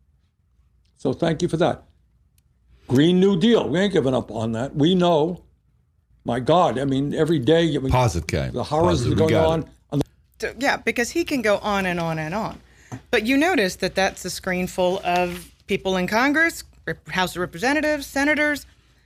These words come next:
Speaker 3: I, I mean, look, Biden can come in on day one and say, "I am my own man. I'm gonna be choosing my own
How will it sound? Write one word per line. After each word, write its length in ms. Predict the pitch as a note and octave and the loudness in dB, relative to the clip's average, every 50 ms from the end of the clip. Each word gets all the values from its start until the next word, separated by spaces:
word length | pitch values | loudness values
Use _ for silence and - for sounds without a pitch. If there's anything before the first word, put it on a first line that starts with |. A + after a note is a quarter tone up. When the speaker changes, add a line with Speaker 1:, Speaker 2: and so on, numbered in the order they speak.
| _ _ _ - | _ _ _ -10
Speaker 3:
I, 260 | - - D#2+ - F#2+ | -6 -4 -2 -2 0
I 60 | F3+ G3+ | 0 0
mean, 200 | G3+ G3 - - - - | -2 -2 -4 -6 -10 -6
look, 240 | G3+ F#3+ - - - - | -6 -6 -6 -6 -10 -14
Biden 440 | F3+ E3+ G#3 A#3+ C#4 C#4+ C#4 B3+ G#3+ | -4 0 0 2 2 2 0 0 0
can 160 | B3+ A#3 G#3+ | 0 -2 -2
come 180 | - G#3+ G3 G3 | 0 0 0 0
in 80 | G3 F#3+ | 0 0
on 200 | F3+ F3+ F3+ F3+ | 0 -2 -2 0
day 200 | F#3 F#3+ G3+ G3+ | 0 2 2 0
one 380 | F#3+ F#3 F3+ F#3 G3 G3 G3 | 0 0 -2 -2 -2 -4 -4
and 260 | - - F3+ F3 E3 | -6 -6 -8 -8 -8
say, 380 | - - F#3 F3 F3 E3+ E3+ - | -8 -4 -2 -2 0 0 -2 -2
"I 220 | - - - F#3+ | -2 0 0 2
am 120 | G#3 G#3+ G3+ | 2 2 0
my 240 | F#3+ F#3 F3+ F#3 F3 | 0 0 0 0 0
own 240 | F3+ F3 F3 F3 | -2 -2 -4 -4
man. 300 | E3+ E3 E3 E3 G3 A3 | -4 -2 -2 -2 -2 -2
I'm 120 | A3 F#3 F3+ | -2 -4 -4
gonna 120 | F3+ F3 E3 | -4 -4 -4
be 120 | F3 E3+ | -4 -6
choosing 380 | - - G3 F#3+ E3+ F3 F3 E3+ | -4 -4 -4 -4 -4 -4 -6 -6
my 220 | D#3+ D#3 D#3+ E3 - | -4 -4 -4 -6 -6
own 420 | - F3+ G3 G3+ G#3+ A3 G#3 G#3+ | -6 -4 -4 -2 -2 -4 -6 -8